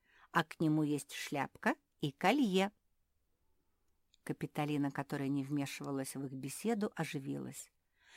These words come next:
«Колье? Хочу на него посмотреть».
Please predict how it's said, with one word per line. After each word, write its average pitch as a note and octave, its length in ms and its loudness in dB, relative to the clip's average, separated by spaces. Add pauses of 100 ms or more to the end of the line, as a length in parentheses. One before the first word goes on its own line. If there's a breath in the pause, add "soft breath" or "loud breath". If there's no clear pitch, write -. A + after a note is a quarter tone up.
(240 soft breath)
«Колье? F3 580 8 (760)
Хочу - 440 0
на F#3+ 120 2
него A3+ 240 2
посмотреть». C4+ 800 -6